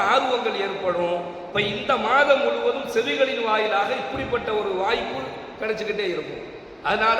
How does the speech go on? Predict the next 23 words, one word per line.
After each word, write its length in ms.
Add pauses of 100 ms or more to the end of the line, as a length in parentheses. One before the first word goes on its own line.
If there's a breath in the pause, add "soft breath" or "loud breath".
(120)
துவாவையும் 720 (440)
உபதேசங்களையும் 1040
ரமலானுடைய 600
மாதத்துல 520
கேட்பதன் 560
மூலமாக 440 (520)
உள்ளங்கள் 520
அமைதி 400
பெறுது 340
என்பதாக 520
பார்க்கிறோம். 420 (300)
குல்மா 420
யஅபகுவுக்கும் 920 (200)
ரப்பி 300
லவுலா 360
துஆவுக்கும். 600 (160)
அல்லாஹ் 360
சொல்றான், 340
நபியே 340 (420)
நீங்க 240
கூறு, 280
மக்கள்கிட்ட 500
கூறுங்க, 400